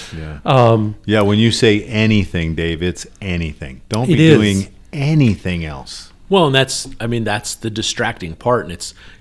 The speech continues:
Speaker 3: it's difficult to realize because everyone here has hands free. So you're not holding that phone in your hand, you know, but the, even though you're not,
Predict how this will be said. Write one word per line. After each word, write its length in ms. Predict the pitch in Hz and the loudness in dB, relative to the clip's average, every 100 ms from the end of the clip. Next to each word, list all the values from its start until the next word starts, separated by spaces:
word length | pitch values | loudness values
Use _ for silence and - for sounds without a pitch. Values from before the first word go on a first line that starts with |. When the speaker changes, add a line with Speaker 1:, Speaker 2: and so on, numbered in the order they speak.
| - | -2
Speaker 3:
it's 200 | 135 - | -2 -2
difficult 520 | 98 175 220 - 160 - | 2 2 2 0 -2 0
to 100 | 123 | 2
realize 400 | 127 113 113 107 | 4 4 2 -4
because 420 | 107 117 104 98 - | -6 -4 -6 -6 -6
everyone 320 | 117 110 101 | -4 -2 -2
here 200 | 113 104 | -4 -4
has 240 | 98 92 | -4 -6
hands 280 | - 98 95 | -6 -6 -6
free. 420 | - 98 101 185 - - - - - - - - - | -8 -6 -6 -8 -14 -20 -20 -20 -20 -20 -20 -16 -4
So 160 | - | 2
you're 100 | 151 | 4
not 160 | 147 123 | 4 0
holding 220 | 139 131 | 0 0
that 140 | 113 95 | -2 -4
phone 300 | 147 170 107 | -2 0 -2
in 80 | 87 | -4
your 120 | 82 | -6
hand, 500 | 110 165 - 73 - - - - - | -6 -4 -6 -12 -18 -20 -20 -16 -2
you 120 | 123 | 0
know, 180 | 123 117 | 2 0
but 220 | 113 - | -2 -2
the, 340 | 113 101 90 - - - - - | -2 0 -4 -10 -20 -20 -20 -4
even 260 | 151 165 147 | 0 2 4
though 340 | 131 120 113 - | 4 2 0 -6
you're 180 | 113 113 | -4 -2
not, 460 | 104 180 110 - | 0 -2 -4 -10